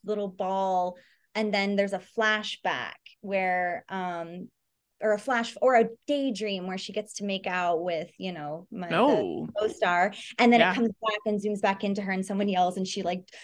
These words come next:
Speaker 1: falls out of the daydream. But, like, filming that's awkward because you're, like, just staring at nothing for a
Speaker 2: Yeah.
Speaker 1: second. There's five hundred people just staring at you, and you're, like,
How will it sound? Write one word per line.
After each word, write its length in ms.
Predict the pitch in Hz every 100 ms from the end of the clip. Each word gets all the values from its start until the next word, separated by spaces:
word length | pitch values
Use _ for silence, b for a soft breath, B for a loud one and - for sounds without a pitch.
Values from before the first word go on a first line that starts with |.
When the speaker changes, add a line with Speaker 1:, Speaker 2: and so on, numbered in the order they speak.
| B
Speaker 1:
falls 300 | 240 220 226
out 160 | 208
of 100 | 214
the 80 | 208
daydream. 680 | 208 208 233 196 190 185 185 B B _
But, 180 | 240 226
like, 280 | 220 220 - _ _ _
filming 320 | 294 320 311
that's 200 | 262 226 -
awkward 560 | 247 277 - 185 202 233
because 320 | 240 - 254
you're, 140 | 254 247
like, 260 | 220 220 _ -
just 160 | 262
staring 480 | - 262 226 247 254
at 160 | 214 196
nothing 540 | 202 220 - 247 262
for 120 | 220 254
a 60 |
Speaker 2:
Yeah. 20 |
Speaker 1:
second. 320 | 220 - - - -
There's 200 | 285 -
five 180 | 262 302
hundred 220 | 302 302
people 220 | 277 285
just 180 | 247 240
staring 380 | - 262 285 233
at 140 | 214
you, 100 | 226
and 80 | 240
you're, 120 | 233
like, 220 | 233 226